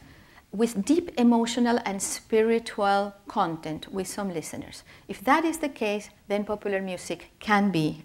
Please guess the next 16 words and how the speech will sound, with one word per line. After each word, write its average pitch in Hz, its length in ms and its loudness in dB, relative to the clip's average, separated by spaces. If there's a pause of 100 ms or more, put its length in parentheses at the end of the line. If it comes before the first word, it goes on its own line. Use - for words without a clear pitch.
(120)
artistic. - 720 -4 (1400)
Why 208 140 6
should 214 200 0
this 262 160 -2
be 277 120 -2
so? 320 400 -4 (760)
Then 190 240 0
the 185 80 2
conclusion 254 580 4
is 170 160 0
that 185 200 -2
the 175 220 -2
art 311 380 0
in 269 140 12
the 277 80 10
music 254 500 2